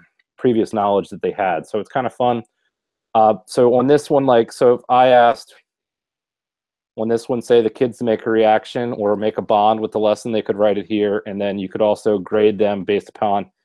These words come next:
uh, how they felt about the skill with the rubric. Uh, on the top here, where my cursor is near the wow, most of the time I write my, uh, what I'm looking for on the rubric, and then we got, we use it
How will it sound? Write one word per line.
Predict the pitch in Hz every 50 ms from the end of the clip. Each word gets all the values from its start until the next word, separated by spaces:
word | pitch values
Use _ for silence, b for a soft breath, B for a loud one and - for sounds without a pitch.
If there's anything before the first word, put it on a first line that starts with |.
| _ _ _ _ _ _ _ - -
uh, | 98 98 95 101 95
how | 95 - 117 110 107
they | 107 104
felt | 95 - 113 107 101 98
about | 90 98 92 87
the | - 90
skill | - - - - 123 117 113 107
with | 101 101 -
the | 110
rubric. | 101 95 107 110 113 107 107 110 113 110 - - _ _ _ _ _ _ _ _ _ _ _ _ _ -
Uh, | 98 98 101 -
on | - 123 127
the | 123 107
top | - - - 117 120 123 - -
here, | 143 131 135 135 131 131 120 107
where | - 120 110
my | 104 95
cursor | - - 120 117 120 117 - 131 127
is | 123 120 104
near | 123 117 107
the | 95 101
wow, | 90 98 98 101 104 110 117 120 120 - B B B _ _ _ _
most | 113 113 110 107 - 131
of | 120
the | -
time | 123 117 113 113
I | 107
write | 98 98 104 107 107 107 107
my, | 113 104 95 98 98 95
uh, | 95 95 92 90 - _ _ _ _ _ _ _ _ _ _ _ _ _ _ -
what | 117 113
I'm | 107 104
looking | 104 107 107 - 117 113
for | - 131 127 127 127 127 120 120
on | 127 123
the | 127 120
rubric, | 120 123 131 127 127 131 123 -
and | 117 107
then | 107 107 110
we | 107 107 101
got, | 90 110 101 95 104 - - -
we | 117 107
use | 101 104 110 110 95 - -
it | 110 -